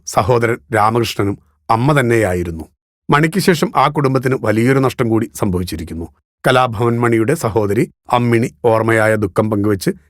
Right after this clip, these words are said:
ഇളയ സഹോദരനായ ആർ എൽ വി രാമകൃഷ്ണൻ. എഴുപത്തെട്ട് വയസ്സായിരുന്നു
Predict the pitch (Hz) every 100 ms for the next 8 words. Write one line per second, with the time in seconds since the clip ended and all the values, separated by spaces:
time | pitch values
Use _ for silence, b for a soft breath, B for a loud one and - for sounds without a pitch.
0 | - 147 165 165 127 123 117 110 104 101
1 | - _ - 104 107 101 107 - 92 90
2 | 85 - 69 - _ _ - 156 147 156
3 | - - - 123 117 - 110 107 104 107